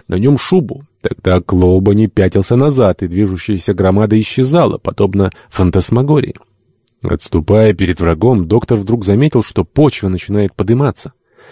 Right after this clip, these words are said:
Цепляясь руками за острые выступы, он вскарабкался на ледяную глыбу, потом на другую и стал палкой ощупывать вокруг себя снег.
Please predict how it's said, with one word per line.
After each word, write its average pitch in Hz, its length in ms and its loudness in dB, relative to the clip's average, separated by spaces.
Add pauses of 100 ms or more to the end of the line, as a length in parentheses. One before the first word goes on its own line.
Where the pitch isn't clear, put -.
(200)
Цепляясь 85 460 0
руками 90 340 0
за 82 160 0
острые 98 360 0
выступы, 120 560 0
он 107 260 2
вскарабкался 104 680 0
на 101 80 4
ледяную 101 460 2
глыбу, 101 440 4
потом - 280 0
на 120 80 4
другую 110 520 4
и 104 160 -10
стал 107 340 0 (340)
палкой 98 500 0
ощупывать 85 500 -2
вокруг 87 400 -4
себя 78 260 -4
снег. - 460 -16